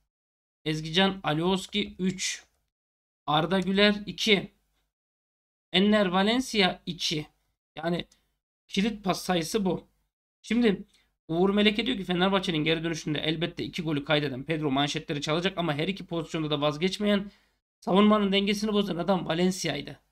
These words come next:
Dün birçok oyuncunun ritmi düşerken pes etmeyen Valencia tuttu Fenerbahçe'yi bir bakıma yarışın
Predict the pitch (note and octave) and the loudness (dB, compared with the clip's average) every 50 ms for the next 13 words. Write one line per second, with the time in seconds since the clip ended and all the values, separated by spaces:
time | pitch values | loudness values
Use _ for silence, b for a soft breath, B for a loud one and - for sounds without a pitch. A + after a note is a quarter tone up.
0 | _ _ _ _ _ _ - A3 B3+ B3+ A#3+ A#3+ C#4+ - B3+ G3 - - F3+ F3 | _ _ _ _ _ _ 0 2 4 4 4 2 2 2 0 0 0 0 2 4
1 | F3+ F3+ F3 F#3 F3+ G3+ G3+ F#3+ G3+ G3 F#3+ F#3+ - G3+ G3+ G3+ - B3 C4 B3 | 4 4 4 2 0 0 0 0 -2 -4 -4 -2 -2 -2 -2 -2 0 -2 -2 -2
2 | - F#3 - - - - - F#3 F3+ - A#3 A3 - - F3+ D#3+ D3 C#3 C3 C3 | -2 -6 -6 -6 -8 -8 -8 -6 -2 -2 -4 -4 -2 -2 -2 0 0 -2 -2 -2
3 | C#3 C#3+ E3+ F3+ F#3+ F#3 - E3 D3+ - - D3+ - - D3 C#3+ D#3+ D3 D3+ D3 | -2 0 0 0 0 0 -2 -4 -6 -6 -8 -16 -14 -12 -8 -4 -2 -2 -2 -2
4 | C#3 C#3+ D3 D3 - - C3+ C3+ C3+ C3+ D#3 G3 F3+ D#3 C#3+ C#3 - - C3 B2+ | -2 -4 -6 -6 -4 -4 -4 -4 -4 -2 -2 0 0 0 -2 -4 -4 -6 -6 -4
5 | B2+ C#3 D3+ D3+ D3 - - G3 G3 F#3 G3 | -2 0 0 -2 -2 -2 -2 -2 -2 -4 -8